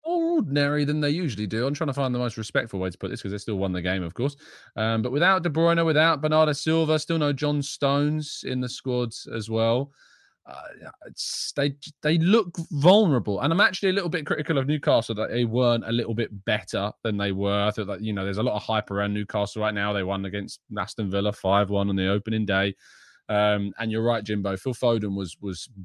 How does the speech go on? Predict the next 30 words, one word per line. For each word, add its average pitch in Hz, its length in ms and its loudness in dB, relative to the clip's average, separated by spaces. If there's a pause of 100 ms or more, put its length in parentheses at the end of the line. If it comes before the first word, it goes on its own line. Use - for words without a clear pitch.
(100)
by 104 120 2
far 110 400 2
the 95 60 -6
standout 98 500 -2
performer, 98 480 -4 (380)
on 104 100 -4
the 95 80 -4
day. 90 440 0
Um, 90 760 -4 (180)
he 110 160 -4
really, 101 280 -2
really 90 240 -2
was, 90 480 -2 (500)
uh, 87 440 0
there. 92 200 -2
And 95 120 -6
Callum 95 300 -2
Wilson, 87 340 -6
you 85 100 -4
know, 82 160 -4
will 82 260 -6
regret 87 520 -4
not 87 180 -10
taking 87 300 -8
the 80 100 -8
chance 80 280 -8
that 80 120 -8
he 107 80 -2
had. 101 200 2 (440)
Uh, 101 280 2